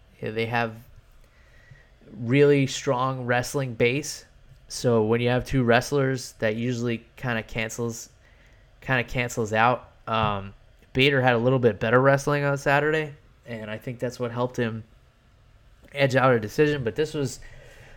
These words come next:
uh, five rounds of, of not a lot happening. So, uh,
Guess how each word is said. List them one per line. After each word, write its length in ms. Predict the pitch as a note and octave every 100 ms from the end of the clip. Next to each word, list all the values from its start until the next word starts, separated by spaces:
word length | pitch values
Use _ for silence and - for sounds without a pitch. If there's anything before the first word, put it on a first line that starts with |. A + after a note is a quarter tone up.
| -
uh, 300 | - C3 A2
five 400 | G#2+ - B2+ C3
rounds 460 | A#2 B2 B2 A2 G#2
of, 220 | G#2 G#2 -
of 200 | A2 G2
not 220 | A2 A#2+
a 60 | B2
lot 280 | A#2 A2+
happening. 600 | G#2 A2+ A2+ A#2 G#2+ G2 G2 - _
So, 600 | - - A#2 A2 G#2 G#2 - _ _ _ _ _ _ _ _ _ _ -
uh, 300 | C3 C3